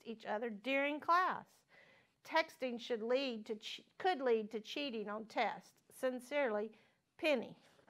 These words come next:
Now, by listening to my voice, which one do you think Miss Hicks agrees with? Yeah, Miss Hicks kinda leads, leans towards Penny, but let's look. What was Steve's opinion?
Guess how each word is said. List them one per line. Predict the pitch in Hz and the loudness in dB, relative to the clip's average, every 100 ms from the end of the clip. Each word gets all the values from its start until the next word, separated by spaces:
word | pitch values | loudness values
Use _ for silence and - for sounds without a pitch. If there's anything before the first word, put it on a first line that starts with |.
| - _ - _ _ _ _ - - | -20 _ -20 _ _ _ _ -20 -10
Now, | - 160 180 _ _ _ _ _ _ _ _ _ | -8 -8 -10 _ _ _ _ _ _ _ _ _
by | 254 | 8
listening | 247 269 269 277 262 | 8 6 4 0 2
to | 262 | 4
my | 254 | 6
voice, | 240 269 311 254 262 | 6 4 4 2 -2
which | 277 277 | -4 2
one | 269 | 2
do | 262 | 2
you | 277 277 | -2 2
think | 285 269 | 2 4
Miss | 285 294 | 2 2
Hicks | 349 359 - | 2 0 -4
agrees | 269 247 214 208 | 0 2 2 0
with? | 214 - - - - _ _ - - _ _ - - _ - | -4 -4 -8 -18 -20 _ _ -20 -20 _ _ -20 -20 _ -12
Yeah, | 202 214 214 208 214 226 | -6 -2 0 2 2 0
Miss | 247 254 | -2 0
Hicks | 302 269 - | 0 0 6
kinda | 269 269 294 320 330 | 10 12 12 12 8
leads, | 320 330 339 294 - _ | 6 4 2 -2 -12 _
leans | - 311 330 339 311 294 - | 0 2 2 0 -2 -8 -2
towards | 320 311 302 - | 4 4 2 -4
Penny, | - 339 285 220 214 - _ _ _ _ _ - | 2 2 4 0 -6 -14 _ _ _ _ _ 2
but | 262 254 | 2 4
let's | 233 226 | 2 0
look. | - - - - _ _ _ _ | -8 -10 -12 -20 _ _ _ _
What | 523 605 | 10 10
was | - | 8
Steve's | - 339 302 | 4 4 2
opinion? | 285 330 262 190 - | 0 4 4 2 -6